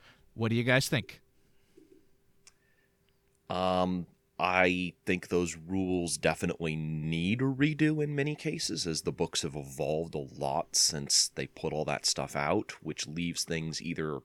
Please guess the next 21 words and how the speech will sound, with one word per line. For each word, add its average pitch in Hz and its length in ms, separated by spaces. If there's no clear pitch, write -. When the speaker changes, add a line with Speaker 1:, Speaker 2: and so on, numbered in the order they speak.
Speaker 2:
comically 82 580
useless 80 800
or 76 340
ridiculously 76 640
overpowered, 120 760
uh, 71 560
depending 78 340
on 76 80
whether 76 180
you're 71 160
a 71 40
Space - 260
Marine 98 240
or 107 80
not. 131 300
Um, 80 720
but 98 420
at 92 120
the 92 60
same 98 380
time, 90 560